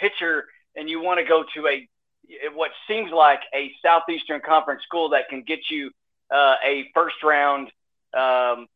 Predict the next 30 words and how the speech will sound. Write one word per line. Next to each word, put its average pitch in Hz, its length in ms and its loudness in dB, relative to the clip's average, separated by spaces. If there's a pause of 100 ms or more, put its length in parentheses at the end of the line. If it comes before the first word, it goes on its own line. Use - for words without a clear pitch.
first 170 240 0
round 151 340 4
draft 160 340 6
pick 156 280 4
or 127 220 -4
first 151 240 0
round 147 320 0
or 127 80 -2
being, 147 340 -2 (160)
uh, 123 100 -4 (100)
being 160 260 -2
drafted, 151 500 4
whatever, 135 540 2 (320)
that 143 180 6
it's, 139 180 0 (500)
um, 127 580 2
that 139 160 4
it's 127 100 -12 (120)
Vandy 151 560 0
that 123 140 -6 (100)
you 123 100 -16
need 127 180 -14
to 120 80 -16
go 139 260 4 (100)
to 110 220 -10 (100)
as 117 160 -8
far 123 160 2
as 113 40 -8 (120)
pitching 147 320 0
goes, 107 200 -4